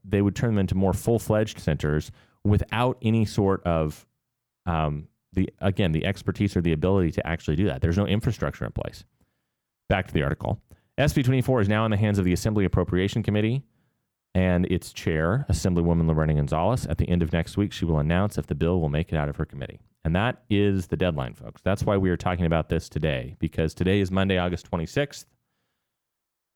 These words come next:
By the end of this week is going to be the thirty-first of August. And the thirty-first of August is the final day of the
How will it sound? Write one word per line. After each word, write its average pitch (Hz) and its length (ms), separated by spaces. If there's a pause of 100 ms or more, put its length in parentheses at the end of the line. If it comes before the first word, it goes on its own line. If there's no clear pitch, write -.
By 104 100
the 113 120
end 151 100
of 156 60
this 151 180
week 147 380 (920)
is 98 180
going 101 260
to 104 80
be 95 460
the 87 340
thirty-first 139 800 (240)
of 92 100
August. - 460 (760)
And 95 140
the 87 80
thirty-first 131 560
of 110 80
August 104 560
is 95 300
the 85 260 (380)
final 127 640 (1120)
day 80 460 (960)
of 98 360
the 87 420